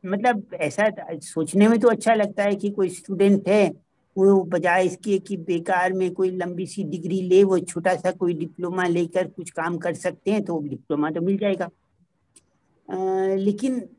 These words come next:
diploma देने को तो मैं सबको free में भी diploma दे सकता हूँ। अगर diploma देना main उद्देश्य है हमारे काम का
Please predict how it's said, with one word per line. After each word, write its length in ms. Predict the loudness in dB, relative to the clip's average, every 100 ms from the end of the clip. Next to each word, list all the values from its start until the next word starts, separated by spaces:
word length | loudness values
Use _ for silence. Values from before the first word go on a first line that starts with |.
| -16
diploma 840 | -12 -12 -10 -2 0 2 2 2 0 -6 -16 -18 -16 -14
देने 300 | -8 -2 -2
को 140 | -2 -2
तो 140 | 2
मैं 140 | 2 4
सबको 320 | 0 0 -2
free 240 | 0 0
में 240 | 2 0 0
भी 120 | -2
diploma 480 | -4 -2 0 2 2
दे 160 | 0
सकता 320 | -2 -8 -6
हूँ। 100 | -6
अगर 140 | -4 -4
diploma 480 | -4 -4 -2 0 0
देना 640 | 2 2 4 2 0 -2 -10 _ -4
main 240 | 2 2
उद्देश्य 520 | 0 -2 -4 -4 -6 -6
है 260 | -4 -4
हमारे 420 | -6 -6 -2 -2
काम 260 | -4 -6 -8
का 180 | -10